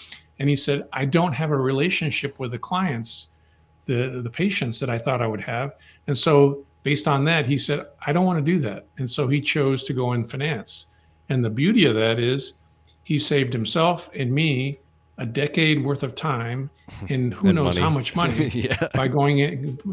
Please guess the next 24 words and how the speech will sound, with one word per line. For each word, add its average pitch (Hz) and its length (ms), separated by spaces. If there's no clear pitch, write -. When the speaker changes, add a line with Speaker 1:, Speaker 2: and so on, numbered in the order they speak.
Speaker 1:
going 151 300
into 147 280
something 147 460
that, 123 280
uh, 135 100
he 127 200
had 123 140
figured 127 280
out 127 180
that 117 120
that 117 120
was 117 140
not 117 120
the 120 80
right 110 140
thing 120 160
for - 120
him. 95 140
Speaker 2:
Yeah, 64 200
apprenticeships 92 600
are 73 120
a 69 40
wonderful 71 420
thing. - 440